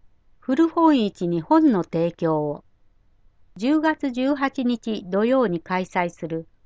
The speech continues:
灯火広場の古本市に本の提供をお願いします。なお、汚れていたり破れていたりする本はご遠慮ください。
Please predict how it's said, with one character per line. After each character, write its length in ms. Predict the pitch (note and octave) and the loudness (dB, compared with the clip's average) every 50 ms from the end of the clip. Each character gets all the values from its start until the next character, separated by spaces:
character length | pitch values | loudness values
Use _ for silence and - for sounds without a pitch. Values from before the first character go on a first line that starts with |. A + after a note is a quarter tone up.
| _ _ _ _ - | _ _ _ _ -4
灯 220 | G#3+ A3+ C#4 D#4 | -2 0 0 0
火 260 | D4+ - D#4 D4 D#4 D4 | 0 -2 -4 -4 -4 -4
広 300 | - D4+ C#4 C4 A3 - | -2 -2 -2 0 0 0
場 100 | F3+ E3+ | -2 -4
の 140 | E3 D#3+ | -4 -6
古 240 | - - F#3+ G#3 G#3+ | -6 -4 -4 -4 -2
本 280 | G#3+ B3 A3 G3 F3 E3 | 0 0 -2 0 -2 -4
市 240 | D#3+ D#3+ - E3+ D3+ | -4 -6 -8 -8 -8
に 200 | D3+ D#3 - - _ _ _ _ _ _ _ _ | -8 -8 -10 -12 _ _ _ _ _ _ _ _
本 260 | - D4+ D#4 D4 A#3+ | 0 2 4 4 2
の 120 | F#3+ E3+ | 2 -2
提 260 | - - F#3 G#3 A3+ | -4 -4 -4 -4 -2
供 300 | A3 - A3+ G#3+ G#3 G3+ | -2 -2 -2 0 0 2
を 180 | G3+ G3 F#3 - | 2 2 0 0
お 80 | F3 E3+ | -2 -2
願 280 | F#3 F3+ F3 E3 E3 | -2 0 0 0 -2
い 60 | D#3+ | -2
し 160 | D#3 - - D3+ | -4 -8 -8 -8
ま 160 | C#3+ D3+ D#3 | -8 -8 -10
す。 320 | - - - - - _ _ _ - _ _ _ _ _ _ _ _ _ _ _ _ _ _ _ - _ _ - | -14 -18 -20 -20 -20 _ _ _ -20 _ _ _ _ _ _ _ _ _ _ _ _ _ _ _ -20 _ _ -4
な 220 | G#3 G#3+ G#3 G3 F3 | 0 2 2 2 2
お、 200 | E3 - - _ _ - | 0 -2 -6 _ _ -4
汚 300 | F#3 F#3+ G3+ G3 C#4 C#4+ | -2 0 2 2 2 2
れ 140 | D4 D4 | 2 0
て 180 | D4 - C4+ C4+ | 0 0 -2 -2
い 60 | C4 | -2
た 160 | - B3+ A#3+ | -2 -2 -2
り 240 | G#3+ F#3+ F3+ - - F3 | -2 -2 -4 -4 -2 -2
破 220 | F#3+ G#3+ C#4+ D4+ | 0 0 0 0
れ 120 | D4 C#4 | 0 0
て 140 | C4+ - A3 | 0 0 0
い 100 | G3+ G3 | 0 0
た 140 | - - G#3+ | 0 -2 -2
り 140 | G3 F#3+ F3+ | -2 -2 -4
す 120 | - F#3 | -6 -6
る 120 | F3 F#3 F3 | -6 -6 -4
本 240 | - G3 F3+ E3 | -2 -2 -2 0
は 200 | D#3+ D#3+ D3+ - _ _ _ | -2 -4 -4 -6 _ _ _
ご 140 | - E3+ F3+ | -4 -2 0
遠 160 | G3 G#3 G#3 | 0 2 0
慮 100 | G3+ G3+ | 0 0
く 140 | F#3+ - F#3 | -2 -2 -2
だ 120 | F3+ F3 | -2 -2
さ 180 | - - - D3+ | -2 -4 -8 -8
い。 120 | C#3+ D#3+ | -8 -10